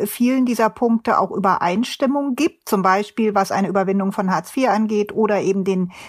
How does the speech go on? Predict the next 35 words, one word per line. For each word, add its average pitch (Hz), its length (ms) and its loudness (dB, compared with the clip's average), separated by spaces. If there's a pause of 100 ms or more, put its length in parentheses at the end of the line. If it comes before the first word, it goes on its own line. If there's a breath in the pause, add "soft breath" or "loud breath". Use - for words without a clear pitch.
(120 loud breath)
Mindestlohn, 269 760 2
den 208 160 0
Grüne 208 280 0
und 175 160 -2
S 180 140 -2
P 196 140 -2
D 196 140 2
zwar 180 180 -2
nicht 180 240 -4
auf 170 160 -2 (120)
dreizehn, 220 460 0
aber 180 180 0
auf - 140 -6
zwölf 233 320 -2
Euro 226 220 2
erhöhen 208 440 2
wollen. 208 380 2 (460 loud breath)
Aber 208 180 0
der 208 120 0
neuralgische 202 600 0
Punkt 226 240 0
ist - 140 -6
natürlich, 214 400 -2
das 208 160 -2
hast 208 180 -4
du 220 60 -8
gesagt, 196 420 0 (440 loud breath)
es - 200 -2
wird 226 220 -2
kein 220 260 4
Wort 202 300 2
zur 208 160 0
nato 208 460 0
darin 208 340 0
verloren. 208 640 0